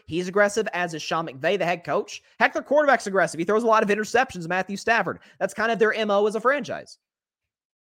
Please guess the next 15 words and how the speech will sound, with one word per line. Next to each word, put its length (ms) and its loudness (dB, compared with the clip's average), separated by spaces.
Are 160 8
they 100 6
just 220 -4
going 220 -4
to 100 -4
automatically 540 -2
go 140 -4
in 60 -4
the 60 -4
tank? 400 -4
Are 80 -6
they 140 -2
gonna 100 -2
say, 240 0
Hey, 300 0